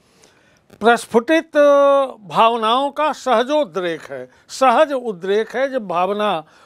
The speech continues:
उद्भूत होती हैं, तब साहित्य का सृजन होता है। इन सभी में हित की भावना सन्निहित होती है।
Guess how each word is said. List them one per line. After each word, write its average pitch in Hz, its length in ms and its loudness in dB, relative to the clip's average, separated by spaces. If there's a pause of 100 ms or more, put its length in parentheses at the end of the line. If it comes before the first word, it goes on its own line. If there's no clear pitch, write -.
उद्भूत 226 440 2
होती 208 320 -4
हैं, 269 160 -2
तब 247 140 -2
साहित्य 190 360 0
का 220 140 -4
सृजन 151 340 -6
होता 120 300 -14
है। 110 180 -16 (720)
इन 262 120 2
सभी 185 340 4
में 254 240 -2 (360)
हित 277 200 2
की 196 220 -4
भावना 160 480 -2
सन्निहित 165 600 -6
होती 120 320 -10
है। - 240 -20